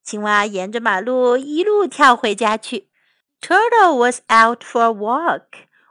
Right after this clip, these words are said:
乌龟出来散步。Cherries, Turtle said. 乌龟说，“哇，樱桃。I love cherries. 我喜欢樱桃。May I have one or two?” 我能吃一两颗吗？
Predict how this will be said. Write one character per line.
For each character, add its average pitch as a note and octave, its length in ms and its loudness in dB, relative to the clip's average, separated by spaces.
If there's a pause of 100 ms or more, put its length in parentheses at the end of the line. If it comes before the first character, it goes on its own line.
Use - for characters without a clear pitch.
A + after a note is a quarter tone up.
乌 E4 120 -6
龟 A4 360 -2
出 - 140 -6
来 A3 140 0
散 F#3 260 -10
步。 F3+ 340 -10 (640)
Cherries, G4+ 1200 2
Turtle G#3+ 300 -4
said. F#3+ 460 -8 (260)
乌 A#3+ 100 -12
龟 C4+ 140 -4
说 D4 260 -6 (340)
，“哇， G4+ 200 2
樱 F#4 160 -6 (160)
桃。 E4+ 440 2 (340)
I A3+ 200 -4
love C#4 320 -2 (120)
cherries. C4 1000 0 (320)
我 G4 120 0
喜 G#4 200 -2
欢 C#4 260 -6
樱 F4 200 -6
桃。 G3+ 400 -10 (440)
May C3 220 -14
I G#3 200 -4
have D4+ 340 -2 (140)
one A#3 400 0
or A3+ 220 -6
two?” A3+ 600 -10 (420)
我 C4+ 140 -4
能 D#4+ 300 -6
吃 - 200 -6
一 E4+ 100 -2
两 D4+ 260 0
颗 D4+ 240 -8
吗？ D4 440 -6